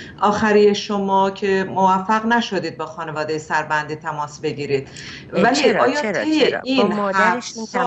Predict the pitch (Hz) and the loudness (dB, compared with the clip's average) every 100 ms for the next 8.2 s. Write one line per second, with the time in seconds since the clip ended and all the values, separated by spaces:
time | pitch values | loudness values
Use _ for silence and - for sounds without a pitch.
0 | 185 156 175 175 170 170 - 226 - - | -2 -6 -6 -4 -4 -6 -6 -6 -6 -10
1 | 262 220 214 202 202 120 101 - - - | -8 -2 0 0 -2 -10 -16 -18 -20 -10
2 | - 180 175 196 190 - 190 185 170 175 | -4 -2 2 2 2 -2 -2 0 2 2
3 | 170 170 170 170 170 175 170 - - - | 2 0 -2 0 0 0 -2 -14 -8 -4
4 | 175 175 160 156 160 156 160 - 160 160 | -2 -2 -4 -2 -2 0 -2 -4 -4 -4
5 | 156 170 143 175 170 165 160 175 165 - | -4 -6 0 0 2 -2 0 0 -2 -2
6 | 165 - - 151 151 160 151 139 156 156 | -4 -4 -4 -2 -2 -2 -4 -2 -2 0
7 | 147 143 147 160 156 160 156 - 165 156 | -2 -2 -2 -4 -4 -2 -4 -4 -4 -2
8 | 156 | -4